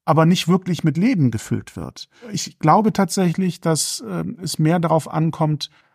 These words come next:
anderen begreifbar zu machen, äh, woraus dieses kulturelle Fundament besteht und dass es eben nicht nur kirchliche Symbolik, das ist nicht nur Glockenläuten, nicht nur Weihnachtsmarkt,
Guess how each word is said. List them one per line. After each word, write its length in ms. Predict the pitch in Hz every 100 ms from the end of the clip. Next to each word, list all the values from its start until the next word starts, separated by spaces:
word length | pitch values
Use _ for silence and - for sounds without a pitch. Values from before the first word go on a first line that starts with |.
| _
anderen 440 | 160 170 165 165
begreifbar 640 | 151 139 147 160 - 160
zu 180 | - -
machen, 540 | 160 151 - 151 156 170
äh, 180 | 160 147
woraus 1160 | 151 160 151 143 143 135 156 233 214 - - 180
dieses 480 | 147 143 135 - -
kulturelle 440 | 151 135 135 131
Fundament 600 | - 131 123 123 117 110
besteht 520 | 110 - 127 123 165
und 100 | 185 147
dass 100 | 156
es 140 | 143
eben 240 | 160 147
nicht 340 | 160 208 - -
nur 340 | 151 143 123 - - _
kirchliche 440 | - 147 135 123 131
Symbolik, 540 | 123 120 120 131 151
das 160 | - -
ist 160 | 147
nicht 300 | 160 175 -
nur 320 | 175 151 139 135 - -
Glockenläuten, 920 | - 135 135 139 123 117 117 143 139 156
nicht 320 | 165 - -
nur 160 | 151 131
Weihnachtsmarkt, 920 | 131 131 120 - - 110 120 -